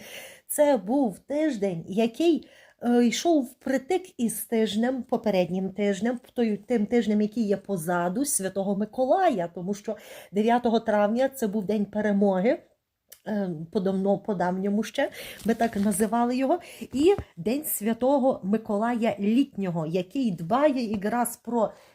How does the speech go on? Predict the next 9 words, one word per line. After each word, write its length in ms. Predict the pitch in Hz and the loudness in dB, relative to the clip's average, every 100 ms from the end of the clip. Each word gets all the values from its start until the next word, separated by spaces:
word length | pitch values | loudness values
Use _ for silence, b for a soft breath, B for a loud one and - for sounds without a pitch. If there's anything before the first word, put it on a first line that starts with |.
| B | B
це 320 | - 247 208 | -4 -2 -2
пишнотрав'я 1000 | 285 269 - 226 220 - 220 294 294 262 262 | -2 -2 -2 -2 -2 -2 2 4 4 2 -2
таке 440 | 247 247 269 247 B B B | -4 -4 -4 -4 B B B
красиве, 600 | - 254 254 - 247 233 | -2 -2 0 0 2 2
рясне, 400 | 226 226 - 247 | 2 0 -2 -4
щоби 300 | 226 226 185 | -4 -4 -2
була 360 | 208 247 262 208 | -2 0 2 2
паша 480 | 202 262 330 - 226 | 2 0 0 0 -2
для 380 | 175 208 247 | 0 2 2